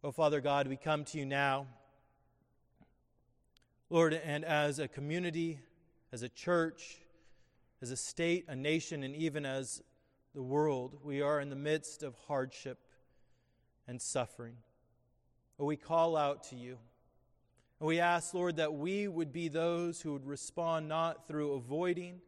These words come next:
not by giving in to fatalism, but by diligently seeking your word,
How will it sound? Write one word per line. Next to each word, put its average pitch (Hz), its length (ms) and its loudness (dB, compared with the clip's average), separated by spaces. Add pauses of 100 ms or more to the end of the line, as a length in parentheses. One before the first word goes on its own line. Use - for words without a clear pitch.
(380)
not 165 220 2
by 156 160 4
giving 151 380 -2
in 170 180 -2
to 147 80 -2
fatalism, 160 720 -4 (1000)
but 139 140 -6
by 147 220 4
diligently 160 720 0
seeking 180 640 -8
your 139 300 -2
word, 120 560 -10